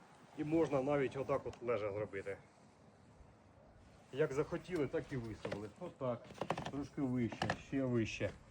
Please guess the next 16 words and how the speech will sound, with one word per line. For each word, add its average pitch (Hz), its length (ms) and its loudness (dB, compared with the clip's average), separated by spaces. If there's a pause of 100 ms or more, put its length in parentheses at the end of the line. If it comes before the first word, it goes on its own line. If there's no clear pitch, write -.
(340)
Як 120 160 0
захотіли, 143 500 2
так 131 240 0
і 147 40 6
виставили. 101 540 4 (100)
Всі - 240 10
чотири 170 380 12
ніжки 175 380 12
регулюються 147 600 12
по 160 200 12
висоті. 123 640 12 (2750)
Карманчик 170 520 12
попереду, 165 680 12 (720)
збоку 120 640 12 (220)
буде 151 300 12
підсклянник. 151 720 12